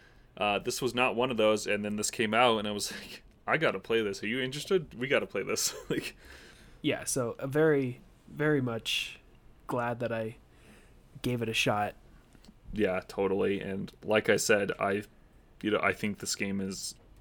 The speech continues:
Speaker 1: gonna be, at least be on my Game of the Year list, if not pretty high on that list. Um, also, shout out to when we eventually do Katana Zero, and I described that game as a two D platformer version of Ghost Runner.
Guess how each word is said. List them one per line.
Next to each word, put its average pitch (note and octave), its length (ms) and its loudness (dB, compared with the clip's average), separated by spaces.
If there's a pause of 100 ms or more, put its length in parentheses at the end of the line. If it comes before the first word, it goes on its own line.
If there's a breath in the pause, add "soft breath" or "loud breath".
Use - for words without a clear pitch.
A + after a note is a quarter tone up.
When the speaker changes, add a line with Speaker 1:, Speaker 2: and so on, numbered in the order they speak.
(200)
Speaker 1:
gonna B2+ 240 4
be, G#2+ 200 -2
at G#2+ 120 4
least C#3+ 280 0
be A2+ 120 6
on G2 140 2
my G2 120 -2
Game G2 200 0
of G2 60 -4
the G2 80 -2
Year G2 140 0
list, G2+ 420 2 (280)
if - 200 0
not G2+ 140 -2
pretty F#2 160 0
high F2+ 200 0
on F2 80 -2
that D#2 120 -2
list. G2 300 2 (640 loud breath)
Um, F#2 440 0 (460)
also, G2+ 420 4 (280)
shout A2+ 300 6
out A2 220 8
to - 180 2
when G#2 160 2
we G#2 120 2
eventually G#2+ 380 2
do G#2 100 4
Katana G#2 380 0
Zero, G#2 320 8
and G2 120 0
I G2 60 0
described G2 400 2
that G#2+ 200 6
game G2+ 260 4
as F#2+ 180 0
a F#2+ 100 0
two A#2 180 0
D G#2+ 140 2
platformer G#2 520 2
version G2 280 0
of G2 80 -10
Ghost - 220 0
Runner. - 220 -10